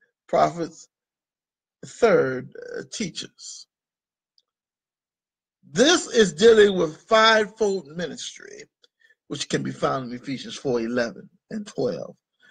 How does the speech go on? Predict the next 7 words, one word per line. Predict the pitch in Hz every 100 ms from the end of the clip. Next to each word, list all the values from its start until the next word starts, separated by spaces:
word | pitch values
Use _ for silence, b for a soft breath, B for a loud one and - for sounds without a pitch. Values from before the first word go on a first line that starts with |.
| b _ _ -
Uh, | 104 - - - -
the | 139 135 127
purpose | - 220 190 135
starts | - 185 135 117
at | 120
verse | 127 101 -
seven, | - 98 -